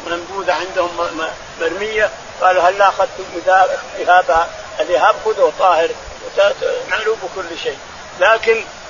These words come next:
عند الحنابلة أنك لا تجعل في مثل هذه الميتة، جلد الميتة، حتى ولو دبغته ما تستعمل المائعات مثل اللبن والماء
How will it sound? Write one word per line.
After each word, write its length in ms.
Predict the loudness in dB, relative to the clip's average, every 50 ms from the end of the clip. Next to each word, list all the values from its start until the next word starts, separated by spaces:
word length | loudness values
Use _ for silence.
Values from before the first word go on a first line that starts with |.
| -10
عند 160 | -10 -2 0 0
الحنابلة 720 | 0 2 2 2 4 4 2 2 2 2 4 4 4 2 2 -4 -14 -12 -8 -6
أنك 280 | -4 -4 -4 -2 0 2
لا 240 | 4 6 6 4
تجعل 400 | 4 2 0 0 2 4 4 4
في 140 | 2 -2 -6 -6 -6
مثل 240 | -6 -4 -2 0 4
هذه 340 | 4 4 4 4 2 -4 -6 -8 -12 -16 -18 -18 -16 -10 -8
الميتة، 560 | -6 -6 -2 0 2 2 2 2 4 2 2 2 0 -6 -16 -8 -6
جلد 220 | -6 -6 -2 -2
الميتة، 520 | -2 0 2 0 0 0 2 4 4 4 4 2 -4 -16 -16 -14 -14 -14
حتى 200 | -10 0 2 4
ولو 280 | 6 6 6 6 4
دبغته 500 | 2 2 2 2 2 2 2 -2 -6 -6 -6 -10 -14 -18 -16 -4 -2
ما 100 | -2 -2
تستعمل 640 | -2 -4 -4 0 2 2 2 2 0 0 0 0 0 -2 -4 -6
المائعات 580 | -6 0 2 2 2 2 2 2 2 2 2 0 -6 -14 -16 -16 -14 -10
مثل 180 | -6 -4 -4
اللبن 420 | 0 2 2 2 4 2 0 0 -2
والماء 460 | -4 -4 -4 0 2 2 4 2